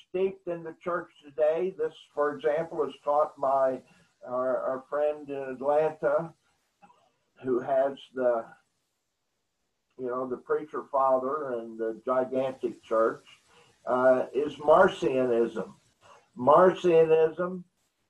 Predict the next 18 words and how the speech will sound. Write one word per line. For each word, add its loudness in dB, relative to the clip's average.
teaches -2
that -4
the -12
God 4
of -6
the 0
Old 2
Testament -6
is -10
not -6
the -14
same -4
as -12
the -6
God 2
of -6
the -4
New, 0